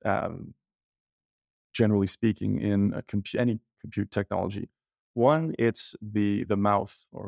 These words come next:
where the jobs come in. So some sort of, um, set of A P Is. We call that D C P client.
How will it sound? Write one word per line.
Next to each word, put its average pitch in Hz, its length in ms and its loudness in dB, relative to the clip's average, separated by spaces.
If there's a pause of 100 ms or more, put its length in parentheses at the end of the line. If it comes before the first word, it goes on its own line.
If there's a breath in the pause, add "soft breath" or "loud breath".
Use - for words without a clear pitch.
where 104 220 2
the 101 100 2
jobs 104 480 0
come 98 240 -2
in. 95 200 -2
So - 160 -10
some 117 180 -4
sort 113 220 0
of, 98 160 -2 (560)
um, 92 360 -4 (180)
set - 260 0
of 98 80 4
A 101 80 6
P 98 180 -6 (180)
Is. 117 120 -8
We 104 60 -4
call 117 280 -4
that 107 280 0
D 101 100 -8
C - 180 -10
P 90 140 -8
client. - 460 -8